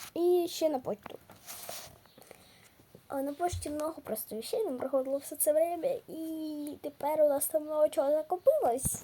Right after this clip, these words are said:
і отак от. Так, як я знала, кстати, мам,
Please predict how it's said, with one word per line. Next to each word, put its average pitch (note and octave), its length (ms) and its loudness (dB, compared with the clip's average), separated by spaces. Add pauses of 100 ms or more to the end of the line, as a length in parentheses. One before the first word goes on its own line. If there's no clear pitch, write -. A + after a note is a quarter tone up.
(160)
і D#4 380 -2 (540)
отак B3 280 4
от. - 80 -2 (2500)
Так, C4 160 0
як E4+ 180 6
я F4+ 180 2
знала, B4+ 280 4
кстати, D4+ 340 0
мам, C#4 300 -2